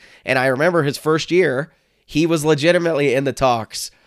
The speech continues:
uh, just because of how well he played. Nobody knew. Nobody knew. I, I will never forget that first game against Oklahoma City when he hit that insane turnaround jumper at the top of the key and then swatted Westbrook.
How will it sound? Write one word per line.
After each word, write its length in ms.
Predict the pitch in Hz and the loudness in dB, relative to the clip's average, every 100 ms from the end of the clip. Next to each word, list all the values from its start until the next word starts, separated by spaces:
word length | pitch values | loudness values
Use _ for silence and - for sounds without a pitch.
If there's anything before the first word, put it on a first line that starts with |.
| _ | _
uh, 320 | - 123 113 110 | -2 0 0 -2
just 200 | 127 127 | -4 -6
because 280 | 135 123 | -4 -4
of 100 | 113 | -4
how 160 | 113 110 | -4 -4
well 220 | 110 117 | -2 -2
he 120 | 113 | -4
played. 320 | 107 - 110 113 | -6 -6 -6 -6
Nobody 360 | 120 127 131 | -6 -4 -2
knew. 340 | 135 160 185 101 | 2 4 2 2
Nobody 340 | 117 175 226 | -2 -2 -2
knew. 260 | 240 262 165 | 0 2 2
I, 220 | 135 143 - | 0 -2 0
I 120 | 151 | 0
will 140 | 170 | 0
never 200 | 165 175 | 0 -2
forget 300 | 190 190 196 | -4 -4 -2
that 180 | 151 143 | -2 -2
first 240 | 156 160 | -4 -4
game 220 | 156 156 139 | -2 -4 -4
against 220 | 123 120 | -6 -6
Oklahoma 380 | 123 131 131 120 | -6 -6 -6 -4
City 400 | 131 120 101 - _ _ _ | -4 -2 -4 -8 _ _ _
when 300 | - 127 117 | -2 0 0
he 180 | 110 120 | -4 -4
hit 200 | 120 156 | -4 -2
that 280 | 143 117 - 104 | -2 -2 -4 -12
insane 640 | - 117 104 - 151 170 160 | -10 -10 -6 -2 -2 -2 -6
turnaround 540 | 160 160 160 151 151 | -6 -2 -2 -2 -4
jumper 600 | 143 127 117 120 117 117 | -4 -6 -4 -6 -6 -8
at 120 | 123 | -10
the 60 | 110 | -6
top 260 | 123 139 151 | -2 -2 -4
of 20 | |
the 60 | |
key 360 | 147 113 113 113 _ - - | -10 -6 -6 -8 _ -20 -10
and 160 | - 113 | -6 -6
then 80 | |
swatted 500 | 104 - 113 131 131 | -6 -4 2 4 2
Westbrook. 600 | 110 110 - 110 107 - | 0 -4 -4 -6 -8 -8